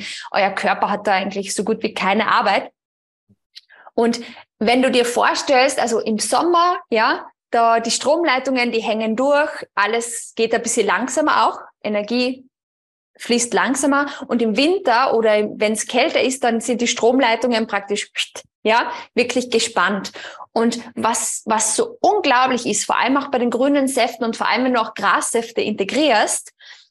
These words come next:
im Körper, also da, das ist genauso dieses, das, das musst du aber wirklich einmal erfahren haben und spüren, dann weißt du ganz, also dann wisst ihr ganz genau, was ich meine. Das ist dann wirklich dieses extrem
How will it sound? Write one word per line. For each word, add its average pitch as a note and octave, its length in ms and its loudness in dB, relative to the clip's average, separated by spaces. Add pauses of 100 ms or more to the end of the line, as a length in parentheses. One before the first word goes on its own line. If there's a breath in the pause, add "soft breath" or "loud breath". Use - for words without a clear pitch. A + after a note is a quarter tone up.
(140)
im A#3+ 200 -2
Körper, A#3+ 680 2
also B3 180 -4
da, A#3+ 160 -2
das B3+ 240 -2
ist E4+ 200 -2
genauso C#4+ 640 0
dieses, C4+ 400 -2
das, - 180 -6
das B3+ 160 -2
musst C#4 240 0
du E4 40 4
aber B3+ 120 2
wirklich C#4+ 280 0
einmal B3+ 160 2
erfahren A#3 680 0
haben A3+ 280 2
und G#3+ 140 -2
spüren, B3+ 720 0 (400 loud breath)
dann A3 240 0
weißt G#3+ 280 -2
du B3+ 40 -2
ganz, B3 320 -2 (100)
also A3+ 240 2
dann G#3 220 -2
wisst C4 240 -4
ihr B3 80 2
ganz A3 220 -2
genau, A3 240 0
was G#3+ 160 -4
ich G3+ 140 -8
meine. A3+ 500 0 (680 loud breath)
Das A#3+ 200 0
ist E4+ 160 -4
dann B3+ 160 0
wirklich C#4 280 -2
dieses A#3+ 500 0
extrem A#3 580 0